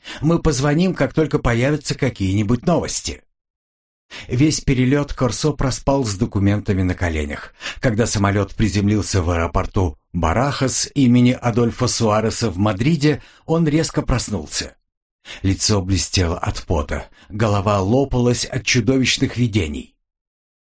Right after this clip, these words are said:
"Вам нехорошо?" На него озабоченно смотрела какая-то приветливая старушка.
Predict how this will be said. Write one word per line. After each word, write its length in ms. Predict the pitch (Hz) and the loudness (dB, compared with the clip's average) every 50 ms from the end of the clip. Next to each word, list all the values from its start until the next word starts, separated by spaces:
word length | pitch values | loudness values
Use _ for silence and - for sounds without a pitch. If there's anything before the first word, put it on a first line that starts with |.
| _ _ _ _ _ _ _ _ _ _ _ | _ _ _ _ _ _ _ _ _ _ _
"Вам 540 | - 117 117 117 139 139 135 131 131 127 - - | -10 -6 -2 0 0 2 2 0 -2 -4 -8 -8
нехорошо?" 880 | - 135 143 139 127 - 131 135 135 120 - - 190 196 185 165 - - _ _ _ _ _ _ _ _ _ _ _ _ | -4 -2 0 0 0 -2 -2 -2 0 0 0 2 2 2 2 2 -2 -6 _ _ _ _ _ _ _ _ _ _ _ _
На 80 | - 104 | -2 0
него 320 | 101 90 82 80 90 87 - | 2 2 0 0 -2 -2 -2
озабоченно 680 | - 107 98 92 87 80 127 147 147 - 127 117 120 | -2 -2 0 -2 -2 0 0 0 0 0 0 0 0
смотрела 480 | - - - 107 95 - 123 120 117 110 | 0 0 -2 -4 -4 -2 -2 -2 -2 -2
какая-то 500 | - - 104 - 120 117 117 113 - 120 | -4 -4 -4 -2 0 0 0 0 0 0
приветливая 640 | - - 113 107 123 147 143 - 127 120 113 117 113 | 2 2 2 2 2 0 -2 0 -2 0 0 0 -2
старушка. 640 | 104 - - 123 101 87 87 - - - - - | -2 -4 -4 -4 -4 -4 -4 -6 -6 -8 -10 -20